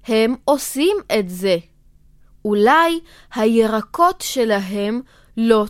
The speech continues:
טובים, ולכן הם עושים מבצע. אולי לא כדאי לקנות. לא, לא, הירקות טובים מאוד. את יכולה לראות את מה שקניתי.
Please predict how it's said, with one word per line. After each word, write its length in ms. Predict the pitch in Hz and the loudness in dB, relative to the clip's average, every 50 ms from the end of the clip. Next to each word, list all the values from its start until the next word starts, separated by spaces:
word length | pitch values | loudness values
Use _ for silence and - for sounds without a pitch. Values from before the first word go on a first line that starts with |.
| - | -4
טובים, 580 | - 285 285 254 233 269 349 349 302 240 208 185 165 - - - - _ - - - - | -2 -2 -2 -2 -2 -2 -2 0 0 -2 -4 -6 -8 -14 -20 -20 -20 _ -20 -20 -16 -12
ולכן 800 | 196 190 196 226 214 202 185 180 - - - 339 370 370 370 359 349 349 - - - - _ - | -6 -2 0 0 2 2 0 -2 -4 -6 -4 -4 -2 -2 -2 -2 -4 -6 -10 -18 -20 -20 _ -4
הם 220 | 247 240 240 254 254 | 0 0 0 0 0
עושים 520 | - 285 277 - - - 247 233 233 233 - - | -2 -2 -4 -4 -4 -2 0 0 0 0 -2 -2
מבצע. 580 | 262 285 302 262 277 - - - 415 403 311 202 175 - - - - - - - - - - - - - _ - | -2 -2 -2 -4 -6 -10 -2 0 2 2 2 0 -2 -8 -18 -20 -20 -20 -20 -20 -20 -20 -20 -20 -20 -12 _ -2
אולי 520 | 233 220 214 226 262 311 339 349 349 339 - - - - - _ | 0 2 4 4 4 4 4 4 2 -2 -6 -12 -20 -20 -12 _
לא 300 | 233 254 294 370 440 - - - - | 0 2 4 4 4 2 -2 -6 -2
כדאי 480 | 311 285 247 214 220 208 202 196 208 | 0 0 2 4 4 4 4 2 2
לקנות. 880 | 202 254 285 285 - - 339 349 381 370 294 214 - - - - - - - - - - - - - _ - - - _ _ - - - - - | 0 -4 -4 -6 -6 -10 -10 -4 0 0 0 0 -2 -6 -16 -20 -20 -20 -20 -20 -20 -20 -20 -20 -20 _ -20 -20 -20 _ _ -20 -20 -20 -12 -6
לא, 260 | 254 269 302 339 359 370 | 0 2 4 4 4 4
לא, 180 | 370 349 311 240 208 - - - - - - - - - - | 4 4 2 2 -2 -8 -16 -20 -20 -20 -20 -20 -20 -10 -4
הירקות 920 | 247 233 240 240 240 233 220 226 233 233 - - 320 320 330 320 - - - | -2 0 2 2 2 2 2 -2 -4 -6 -2 2 2 2 2 2 -4 -10 -4
טובים 580 | - 269 254 240 220 214 285 330 349 339 330 320 | -2 0 0 0 0 -2 -2 0 0 0 0 0
מאוד. 460 | - - - 214 220 208 196 180 170 - - - - - - - - - - - - | -2 -2 0 0 0 0 0 -2 -8 -14 -20 -20 -20 -20 -20 -20 -20 -20 -20 -8 -2
את 320 | - 262 285 302 - - 262 | 2 2 2 2 -2 -4 -4
יכולה 640 | 262 240 - - - 240 233 247 262 277 294 302 285 - | -4 -4 -4 -4 -2 -2 0 2 2 2 2 2 0 -4
לראות 840 | - 240 233 233 254 240 233 - - - 294 320 339 320 - - - - - - - - - - 247 277 | -4 -4 0 2 2 0 0 -2 0 0 2 2 2 0 -4 -12 -20 -20 -20 -20 -20 -12 -4 -2 -2 -2
את 180 | 277 - - | -2 -4 -4
מה 260 | 254 254 269 277 294 285 | -2 0 2 2 0 -2
שקניתי. 880 | - - 302 285 - - 302 294 294 311 330 330 - - - 196 170 | -4 -6 -8 -8 -4 -2 0 2 2 2 0 -2 -4 -6 -8 -8 -8